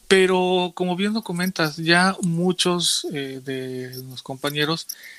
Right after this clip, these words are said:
ya estamos en, en otras actividades también, ¿no?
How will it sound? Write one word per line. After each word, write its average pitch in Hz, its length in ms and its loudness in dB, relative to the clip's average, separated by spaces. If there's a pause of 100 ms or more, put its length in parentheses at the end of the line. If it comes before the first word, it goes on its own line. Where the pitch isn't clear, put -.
ya 170 200 4
estamos 180 520 2
en, 143 220 -8
en 135 240 -8
otras 143 480 -6
actividades 135 720 -2
también, 127 480 -6
¿no? 165 200 -8